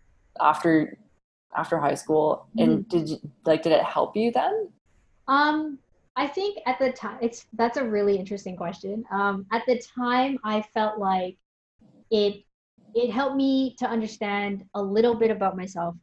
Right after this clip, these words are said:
Speaker 2: and a little bit about other people, but I didn't know how to apply what I learned.
Speaker 1: Interesting.
Speaker 2: Um,
Speaker 1: Okay.
Speaker 2: until I went into, until I started therapy.
Speaker 1: Okay.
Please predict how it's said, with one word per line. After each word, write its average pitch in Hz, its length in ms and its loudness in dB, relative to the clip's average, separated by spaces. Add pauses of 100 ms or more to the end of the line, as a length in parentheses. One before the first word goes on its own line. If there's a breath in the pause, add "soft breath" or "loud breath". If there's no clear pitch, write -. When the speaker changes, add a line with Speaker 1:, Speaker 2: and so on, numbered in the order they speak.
Speaker 2:
and 196 100 -2
a 196 80 0
little 214 400 0
bit 202 140 -2
about 185 240 -6
other 170 300 -10
people, 247 360 -6
but 214 140 -2
I 202 80 -2
didn't 220 400 4
know 196 260 -4
how 185 260 -6
to - 220 -20
apply 196 920 -4
what 233 160 -2
I 254 140 0
learned. 285 340 -8 (380)
Speaker 1:
Interesting. 185 760 0
Speaker 2:
Um, - 140 -8
Speaker 1:
Okay. 160 460 -2 (240)
Speaker 2:
until 220 400 2
I 202 180 2 (280)
went 214 220 0
into, 196 240 -4 (160)
until 226 360 0
I 220 80 4
started 196 420 -4
therapy. 160 280 -12 (720)
Speaker 1:
Okay. - 480 -4